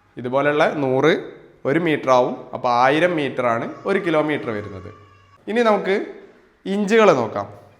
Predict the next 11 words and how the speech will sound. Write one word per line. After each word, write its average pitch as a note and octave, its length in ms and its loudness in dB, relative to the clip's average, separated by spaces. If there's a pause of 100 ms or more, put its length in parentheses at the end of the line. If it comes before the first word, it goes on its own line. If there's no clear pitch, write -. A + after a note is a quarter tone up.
(640)
ഇഞ്ചിൽ A#3 380 4
അളക്കുമ്പോൾ D3+ 460 2 (720)
ഈ A#3 40 2 (100)
കാണുന്ന F3 360 6 (200)
വലിയ F3 280 4 (100)
അക്കങ്ങൾ, A2+ 320 -4 (520)
വലിയ D#3 180 6 (100)
നമ്പറുകളാണ് C3 540 4 (140)
ഇഞ്ച്. A#2+ 280 -4 (440)
ചില C#3+ 240 6
ടാപ്പിൽ E3 320 6